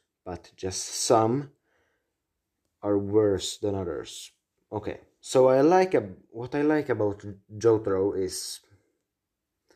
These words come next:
his design. He's really, his design is really cool. I like his hat and that his ha-, hair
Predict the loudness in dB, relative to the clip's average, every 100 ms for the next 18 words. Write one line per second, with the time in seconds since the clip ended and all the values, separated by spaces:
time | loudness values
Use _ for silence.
0 | _ _ -8 -4 -2 0 2 2 0 -2
1 | _ _ _ -12 -6 -2 -2 -4 _ -12
2 | -2 4 4 4 0 -2 -4 -2 -6 -8
3 | -12 _ _ _ 0 2 2 0 -6 -8
4 | 0 2 2 -2 -4 -2 -2 -4 -10 -10
5 | -8 -8 -10 -4 -4 -2 -2 0 2 0